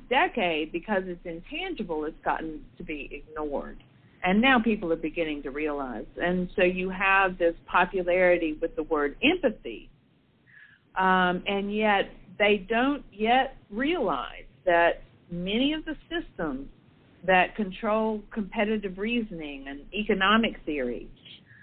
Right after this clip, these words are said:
actually punish generosity as you know, the lack of, of an ability to exploit a weakness, which in a competitive system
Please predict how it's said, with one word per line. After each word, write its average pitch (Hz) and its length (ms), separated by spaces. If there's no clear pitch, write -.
actually 247 540
punish 370 380
generosity 202 1000
as 196 640
you 226 140
know, 196 140
the 180 40
lack 214 380
of, 185 60
of 175 140
an 175 160
ability 185 560
to - 40
exploit 185 460
a 165 40
weakness, 165 540
which 185 240
in 175 440
a 170 80
competitive 165 500
system 165 580